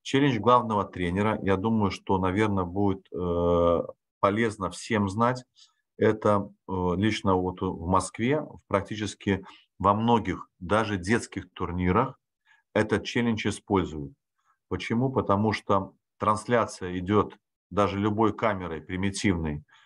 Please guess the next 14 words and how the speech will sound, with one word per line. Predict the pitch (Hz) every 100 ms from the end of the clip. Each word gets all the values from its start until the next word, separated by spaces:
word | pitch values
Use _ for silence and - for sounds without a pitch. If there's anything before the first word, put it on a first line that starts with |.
| _ _
и, | 90 90
и | 90 95
ноутбук | 95 92 110 107
стоит | - 92 87 87
на, | 85 82 80 80 80 80 82
грубо | 78 90 92 85
говоря, | 82 90 90 85 80
на | 85 82 -
секретарском | - 92 92 101 82 - 80
столе, | 73 82 98 147 180 _ _ _ _
и | 95
даже | 87 107 98 87
два-три | 95 104 - 110 92 76 _ _
судьи-секретаря | - 104 87 92 - 110 98 90 104 143 160